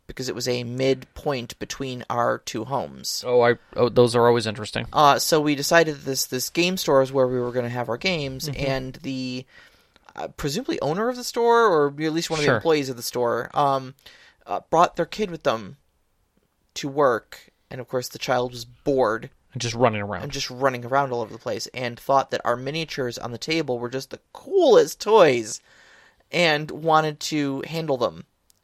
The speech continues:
Speaker 1: And we were like, "Buddy, we're playing here." But of course you can't explain that to a toddler. So we're trying to be as nice as possible to this kid,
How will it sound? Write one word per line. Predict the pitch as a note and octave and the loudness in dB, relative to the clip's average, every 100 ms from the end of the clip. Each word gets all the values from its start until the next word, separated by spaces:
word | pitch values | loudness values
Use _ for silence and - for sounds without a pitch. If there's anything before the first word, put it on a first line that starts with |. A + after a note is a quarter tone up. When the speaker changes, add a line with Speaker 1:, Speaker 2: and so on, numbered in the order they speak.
| - | -20
Speaker 1:
And | C3+ | -18
we | B2+ | -14
were | C3 | -12
like, | B2+ B2 C#3+ - | -12 -14 -14 -4
"Buddy, | C3 B2 | -2 -2
we're | B2+ | -4
playing | F3+ - C#3+ B2+ | -6 -6 -6 -6
here." | A#2+ - | -10 -12
But | - - | -10 -14
of | |
course | - C#3+ | -14 -16
you | |
can't | C#3+ D#3 D3+ - _ _ - | -12 -8 -8 -8 _ _ -14
explain | - - G3+ E3+ | -12 -4 -2 -2
that | B2+ B2 - | -4 -6 -6
to | C#3+ C3 B2+ - - _ - | -4 -4 -6 -12 -20 _ -20
a | - | -16
toddler. | - G3 G3 D3 A#2 A2+ | -4 4 4 4 0 0
So | - D#3+ | -2 -2
we're | E3 | -2
trying | - F#3 F#3+ F#3 | -2 -2 -2 -4
to | D#3+ | -8
be | D#3+ C#3+ - | -6 -6 -6
as | B2+ B2 C3+ | -6 -8 -12
nice | C3+ C#3+ D3 E3+ - | -10 -4 -4 -2 -4
as | - | -8
possible | - E3 E3+ C#3+ C3+ | -6 -4 -4 -6 -10
to | |
this | A#2 A#2 | -12 -14
kid, | - A3+ D3+ | -4 0 0